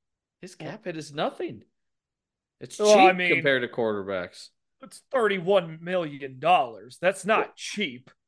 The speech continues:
Speaker 1: But, but compared to other quarterbacks in the N F L that got, like, fifty or sixty million?
Speaker 2: But
Speaker 1: Compared
Speaker 2: here's
Speaker 1: to
Speaker 2: the
Speaker 1: compared
Speaker 2: thing.
Speaker 1: to the one here in Denver, hello.
Speaker 2: His dead, so let, let's say the Lions draft somebody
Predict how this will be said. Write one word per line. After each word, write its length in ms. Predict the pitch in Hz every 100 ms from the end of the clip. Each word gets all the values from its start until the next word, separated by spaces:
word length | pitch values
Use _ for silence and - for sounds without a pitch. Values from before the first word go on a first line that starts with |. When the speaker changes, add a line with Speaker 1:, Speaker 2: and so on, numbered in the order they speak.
| -
Speaker 1:
But, 200 | 160 160
but 180 | 151 147
compared 540 | 160 139 156 160 175
to 100 | 156
other 220 | 160 170
quarterbacks 680 | 170 175 175 180 180 185 -
in 60 | 180
the 80 |
N 140 | 180 180
F 120 | 180
L 220 | 180 180
that 200 | 180 139
got, 180 | 127 131
like, 140 | 117 -
fifty 340 | 156 160 165 160
or 60 |
sixty 480 | 131 - 160 - 170
million? 400 | 165 175 180 190 - _ _ _ _ _ _ _ _ _ _
Speaker 2:
But 160 | 160 202
Speaker 1:
Compared 200 | 190 147
Speaker 2:
here's 120 | 147
Speaker 1:
to 60 | 151
Speaker 2:
the 80 | 202
Speaker 1:
compared 420 | 175 226 160 165
Speaker 2:
thing. 0 |
Speaker 1:
to 80 | 160
the 120 | 143
one 220 | 143 151
here 240 | 135 147
in 140 | 147 131
Denver, 400 | 135 147 160 175
hello. 560 | 156 151 139 123 - - _ _ _ _ - _ _ _ - -
Speaker 2:
His 240 | - 185 - -
dead, 300 | 202 233 -
so 220 | - - 196
let, 160 | 202
let's 160 | 214 233
say 160 | - 240
the 120 | 208
Lions 420 | 185 165 156 135
draft 460 | - 139 123 - -
somebody 640 | - 90 69 67 69 _